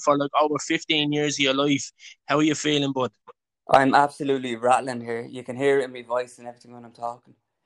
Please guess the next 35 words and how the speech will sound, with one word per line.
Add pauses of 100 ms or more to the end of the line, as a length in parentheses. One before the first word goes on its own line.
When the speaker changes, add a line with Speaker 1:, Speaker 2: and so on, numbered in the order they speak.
(220)
Speaker 2:
It's
Speaker 1:
You're
Speaker 2:
just
Speaker 1:
doing
so
Speaker 2:
bringing
Speaker 1:
well,
Speaker 2:
me,
Speaker 1:
man. (240)
Speaker 2:
it's
Speaker 1:
Honestly,
Speaker 2:
just
Speaker 1:
God,
Speaker 2:
so,
Speaker 1:
you (280)
really
are. (480)
Speaker 2:
it's
just
so
raw,
like,
you
know,
and (420)
Speaker 1:
Y-,
Speaker 2:
bringing
Speaker 1:
yeah.
Speaker 2:
me
back
to
the
first
day
and,